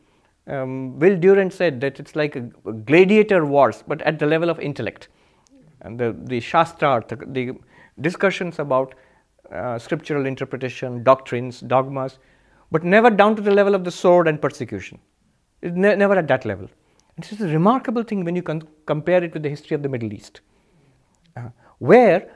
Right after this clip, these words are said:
the same thing was discovered, by the ancient Jewish prophets, by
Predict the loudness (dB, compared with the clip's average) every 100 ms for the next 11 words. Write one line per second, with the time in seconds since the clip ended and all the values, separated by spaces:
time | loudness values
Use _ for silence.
0 | _ -8 2 6 6 6 4 4 2 -2
1 | -2 -2 -6 _ _ _ _ _ _ 2
2 | 4 6 4 2 -2 -4 0 0 0 -2
3 | _ -2 -2 0 -2 -4 -16 -16 -2 2
4 | 4 4 4 2 0